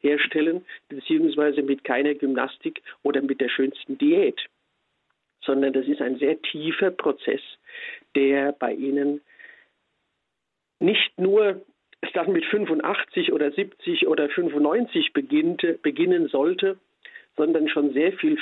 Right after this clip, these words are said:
früher. Denn was mir auch immer wieder auffällt bei meinen Patienten, ich habe ja auch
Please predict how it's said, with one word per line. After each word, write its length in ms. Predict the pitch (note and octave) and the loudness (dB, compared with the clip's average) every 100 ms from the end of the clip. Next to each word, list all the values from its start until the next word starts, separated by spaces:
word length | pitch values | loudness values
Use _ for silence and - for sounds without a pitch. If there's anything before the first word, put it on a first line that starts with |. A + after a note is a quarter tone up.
| - | -4
früher. 540 | D3+ C#3 G3+ A#3 B2 A#2 _ - - - | 0 2 4 2 0 -4 _ -20 -20 -8
Denn 340 | - D3 D3+ D3 | -2 2 2 0
was 240 | D#3 - | -2 -4
mir 280 | E3 F#3 - | 0 0 0
auch 220 | B2 E3 - | 0 -2 -4
immer 260 | - F#3 F3+ | -2 0 2
wieder 260 | E3 C#3+ - | 2 0 -2
auffällt 1040 | - C#3+ - - - - - C#3+ F3+ - - _ _ _ - | 0 0 0 -4 -6 -2 2 2 2 -2 -18 _ _ _ -4
bei 140 | C#3+ | -2
meinen 320 | C#3 D3 D#3 | 0 0 0
Patienten, 540 | D3+ B2+ - C3+ D3+ C#3 | -2 -8 -4 -4 -4 -4
ich 100 | C#3+ | -4
habe 160 | C#3 | 0
ja 60 | B2+ | 0
auch 140 | B2 | 0